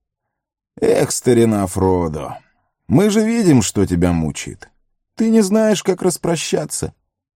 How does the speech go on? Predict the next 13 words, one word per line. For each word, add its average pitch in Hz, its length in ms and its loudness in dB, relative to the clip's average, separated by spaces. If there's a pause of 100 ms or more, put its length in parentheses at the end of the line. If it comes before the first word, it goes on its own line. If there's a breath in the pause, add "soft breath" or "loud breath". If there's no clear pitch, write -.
(280)
Надумал 196 460 4
уходить 156 420 2
из 143 80 2
Шира, 156 520 2
а 123 240 0
опасности 151 600 -4
начались 131 480 2
раньше, 139 440 -2
чем 123 240 -2
ты 147 120 0
до 139 120 2
границы 143 560 0
добрался. 78 680 -4